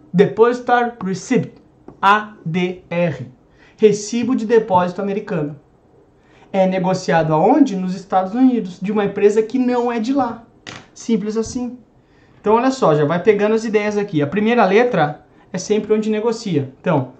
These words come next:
A de American e sempre de uma empresa que não é daquele lugar. Então, é pra essa primeira manhãzinha que eu vou te dar. Primeira letra, onde negocia. Ah, de alguém que não é desse, não é daquele lugar onde tá sendo negociado.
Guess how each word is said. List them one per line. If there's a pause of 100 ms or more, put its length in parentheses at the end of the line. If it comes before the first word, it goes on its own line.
(280)
A (160)
de
American (680)
e
sempre
de
uma
empresa
que
não
é
daquele
lugar. (180)
Então,
é
pra
essa
primeira
manhãzinha
que
eu
vou
te
dar. (160)
Primeira
letra,
onde
negocia. (960)
Ah,
de
alguém
que
não
é
desse,
não
é
daquele
lugar
onde
tá
sendo
negociado.